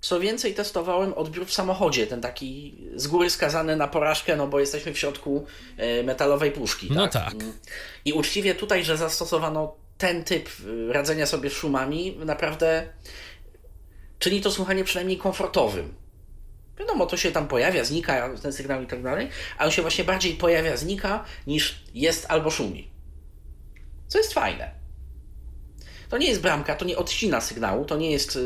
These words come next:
Speaker 1: e, tak zwany squelch, tylko to po prostu tak przycisza sobie ten sygnał w miarę, mm, w miarę, e, zanikania sygnału właściwego.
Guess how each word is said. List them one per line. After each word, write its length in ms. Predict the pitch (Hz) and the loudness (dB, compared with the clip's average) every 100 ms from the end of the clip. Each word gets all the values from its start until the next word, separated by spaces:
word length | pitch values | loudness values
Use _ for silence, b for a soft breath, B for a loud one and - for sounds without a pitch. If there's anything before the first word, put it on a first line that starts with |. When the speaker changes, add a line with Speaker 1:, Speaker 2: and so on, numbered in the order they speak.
| 123 123 123 | 0 0 -2
Speaker 1:
e, 20 | |
tak 140 | 117 127 | -2 0
zwany 220 | 135 123 | 2 0
squelch, 380 | - 127 110 - - B B B | 2 4 4 2 -6 B B B
tylko 160 | - 480 | -6 0
to 100 | 453 | 0
po 120 | 415 | 0
prostu 240 | 392 - - | 0 -2 0
tak 140 | - | 0
przycisza 420 | - - 185 180 | 0 0 2 2
sobie 220 | 147 120 | 2 0
ten 140 | 117 110 | 0 -2
sygnał 300 | 135 120 104 | -2 -2 -2
w 60 | |
miarę, 360 | 113 104 107 101 - - - - - | 0 2 2 0 -6 -16 -18 -16 -12
mm, 160 | 101 90 80 50 - - | -10 -8 -8 -10 -10 -8
w 80 | |
miarę, 260 | 117 95 90 | -4 -2 -2
e, 100 | 76 - - - B B B B B B - - - 67 69 67 - - - - | -4 -10 -12 -12 B B B B B B -14 -12 -12 -10 -10 -10 -10 -12 -12 -14
zanikania 1000 | - 110 117 113 117 107 101 95 92 92 92 90 82 - - - - | -8 -2 -2 0 0 0 0 0 0 -2 -4 -6 -10 -14 -16 -14 -4
sygnału 340 | 123 117 107 | -2 2 2
właściwego. 580 | 101 - 117 85 78 | 2 -2 -2 -4 -6